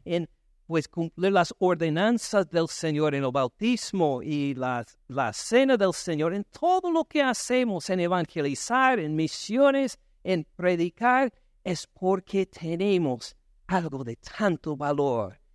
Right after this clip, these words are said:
en cada uno de nosotros, sin faltar que somos cristianos, este tesoro de gran valor que es la presencia del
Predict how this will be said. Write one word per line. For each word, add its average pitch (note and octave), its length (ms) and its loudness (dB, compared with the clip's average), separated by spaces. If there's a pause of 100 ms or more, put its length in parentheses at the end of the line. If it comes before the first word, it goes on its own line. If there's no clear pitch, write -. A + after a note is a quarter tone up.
en E3+ 180 0
cada B3+ 680 0 (120)
uno C#4 440 4
de F#3 200 2
nosotros, G3+ 680 0
sin A#3+ 440 0
faltar G3 760 2
que E3+ 140 -10
somos G#3+ 420 0
cristianos, G3+ 880 0 (220)
este F#3 500 -2 (140)
tesoro F#3 640 0
de D3 140 -2 (100)
gran F3 400 0
valor D#3 420 0
que C#3+ 200 -8
es - 180 -6
la C#3+ 160 -4
presencia D3+ 1000 -4
del B2 300 -2